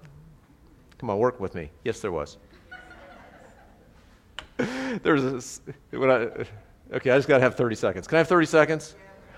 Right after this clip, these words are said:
When I was in medical school, I was a third-year medical student doing a rotation with a surgeon who was off the charts obnoxious.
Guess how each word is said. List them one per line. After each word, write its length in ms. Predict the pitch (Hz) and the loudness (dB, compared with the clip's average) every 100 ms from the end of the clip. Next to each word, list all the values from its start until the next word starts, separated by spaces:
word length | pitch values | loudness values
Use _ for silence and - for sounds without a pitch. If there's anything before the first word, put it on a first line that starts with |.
| - - - _ _ - _ _ _ _ | -20 -20 -20 _ _ -20 _ _ _ _
When 120 | 127 | 0
I 20 | 131 | 2
was 100 | 120 | 2
in 240 | 107 107 | -2 0
medical 300 | 131 143 139 | 4 4 2
school, 420 | - 127 107 95 - | -4 0 0 -2 -6
I 40 | 113 | -6
was 120 | 101 | -4
a 60 | 95 | -4
third-year 340 | 135 120 110 | -2 0 0
medical 320 | 104 113 101 | 0 0 -2
student 500 | 92 104 95 90 - | -8 -4 -4 -6 -6
doing 160 | 120 110 | -2 0
a 40 | |
rotation 580 | 101 98 - 107 98 95 | 0 -2 0 -2 -2 -6
with 160 | 92 85 | -4 -6
a 120 | 85 - | -8 -12
surgeon 640 | - 120 104 92 80 87 92 - | -8 -2 -2 -2 -12 -14 -20 -10
who 140 | 104 | -8
was 300 | 90 82 - - _ _ _ _ - _ _ _ _ _ _ _ _ _ _ | -6 -8 -12 -20 _ _ _ _ -20 _ _ _ _ _ _ _ _ _ _
off 200 | 117 101 | 0 0
the 60 | - | -4
charts 320 | - 90 - | -6 -6 -6
obnoxious. 580 | 82 87 82 - - | -8 -8 -8 -14 -16